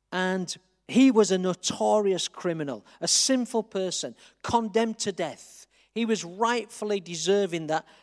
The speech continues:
that death penalty, and he was just expecting it and waiting for it. And I want you to think of the scene a little bit like Liz's poem earlier that Julia read. Pilate is addressing the crowd, and he's,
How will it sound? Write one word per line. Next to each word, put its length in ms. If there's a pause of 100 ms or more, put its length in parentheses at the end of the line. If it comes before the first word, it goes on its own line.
that 260
death 240
penalty, 560 (180)
and 120
he 100
was 180
just 340 (340)
expecting 800
it 220 (240)
and 220
waiting 380
for 260
it. 140 (240)
And 120
I 40
want 200
you 60
to 120
think 400
of 120
the 100
scene 420 (220)
a 60
little 200
bit 160
like 240
Liz's 400
poem 560
earlier 320
that 200
Julia 380
read. 260 (1120)
Pilate 380
is 140
addressing 480
the 80
crowd, 540 (280)
and 80
he's, 300